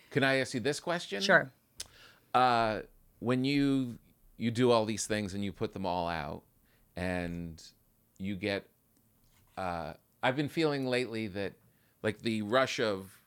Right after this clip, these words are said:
Speaker 1: you're, we love you, we love what, we love this special, we love this stuff, love, love, love, love, love, love.
Speaker 2: Mm-hmm.
Speaker 1: Uh, you're very excited. Uh, the potency of that love diminishes.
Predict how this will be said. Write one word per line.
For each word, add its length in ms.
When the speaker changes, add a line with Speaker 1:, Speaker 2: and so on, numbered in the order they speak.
Speaker 1:
you're, 220
we 140
love 320
you, 260
we 160
love 320
what, 240
we 140
love 220
this 180
special, 420
we 120
love 260
this 140
stuff, 360
love, 300
love, 160
love, 160
love, 160
love, 160
love. 100
Speaker 2:
Mm-hmm. 220
Speaker 1:
Uh, 240
you're 160
very 260
excited. 500
Uh, 360
the 60
potency 640
of 160
that 280
love 460
diminishes. 840